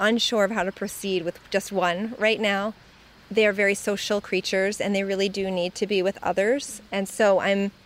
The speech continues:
actually in the middle of deciding whether we bring in some more, maybe some babies for this one to raise, or do we try to rehome this guinea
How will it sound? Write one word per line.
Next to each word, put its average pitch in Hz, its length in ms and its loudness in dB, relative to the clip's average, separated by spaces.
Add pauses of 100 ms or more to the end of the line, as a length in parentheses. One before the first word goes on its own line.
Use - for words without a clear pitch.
(180)
actually 214 540 2
in 208 180 -2
the 202 120 2
middle 202 340 0
of 180 180 -2
deciding 190 540 0
whether 180 340 2
we 175 400 -2 (420)
bring 202 300 0
in 196 280 -2
some 190 200 -6
more, 180 460 0
maybe 196 180 -2
some 175 180 -12
babies 240 720 -2
for 202 260 2
this 190 280 -2
one 196 160 -4
to 202 140 -6
raise, 254 580 0 (440)
or 208 420 6
do 202 120 -4
we 196 80 -2
try 202 180 -4
to 185 100 -6
rehome 196 720 -4 (320)
this 190 180 -4
guinea 170 400 0